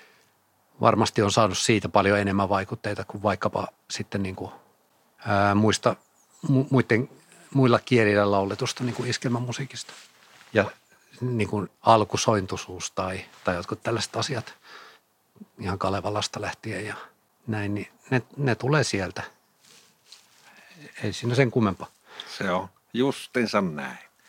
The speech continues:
Speaker 2: Mutta niin, palataanpa tähän kesään. Miten se on tämä koronakevät ja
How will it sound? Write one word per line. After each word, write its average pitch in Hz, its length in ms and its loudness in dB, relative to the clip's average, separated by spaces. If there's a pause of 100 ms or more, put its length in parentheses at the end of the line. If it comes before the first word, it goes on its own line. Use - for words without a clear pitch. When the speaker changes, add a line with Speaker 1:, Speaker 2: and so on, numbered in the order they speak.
(280)
Speaker 2:
Mutta 147 480 -2 (800)
niin, 151 340 4
palataanpa 143 440 2
tähän 135 300 -6 (640)
kesään. 110 540 4 (340)
Miten 190 240 6
se - 120 4
on 175 100 6
tämä 180 300 6 (1080)
koronakevät 117 920 4
ja 90 80 -10